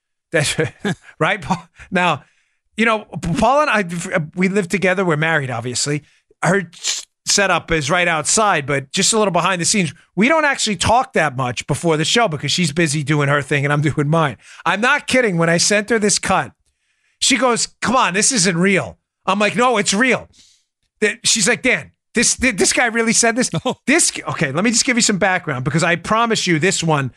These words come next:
Speaker 1: about ten percent of your frontal cortex is gonna die after listening to this. You will have to, like, scrape out portions of brain tissue. So this guy, Frank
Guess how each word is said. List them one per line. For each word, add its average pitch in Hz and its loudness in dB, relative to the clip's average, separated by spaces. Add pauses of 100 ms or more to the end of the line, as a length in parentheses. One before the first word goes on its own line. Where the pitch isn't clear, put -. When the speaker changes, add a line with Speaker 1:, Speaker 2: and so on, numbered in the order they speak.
(320)
Speaker 1:
about 175 -2
ten 226 -2
percent 202 0
of 147 -4
your 151 2
frontal 180 0
cortex 170 -2
is 120 -6
gonna 147 0
die 135 -2
after 135 -2
listening 135 -2
to 107 -6
this. - -4
You 147 2
will 160 4
have 160 2
to, 160 0
like, 139 0
scrape 151 0
out 143 2
portions 127 0
of 127 0
brain 139 0
tissue. - -8 (1300)
So 269 2
this 269 -2
guy, 294 2
Frank 269 0